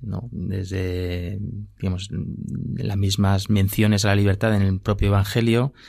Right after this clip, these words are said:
la, por ejemplo, la abolición de la esclavitud como, y por iniciativa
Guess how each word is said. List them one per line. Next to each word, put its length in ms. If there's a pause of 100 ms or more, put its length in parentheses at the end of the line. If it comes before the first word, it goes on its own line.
(300)
la, 1000 (880)
por 80
ejemplo, 420
la 280
abolición 460
de 100
la 420
esclavitud 720 (160)
como, 400
y 100
por 180
iniciativa 640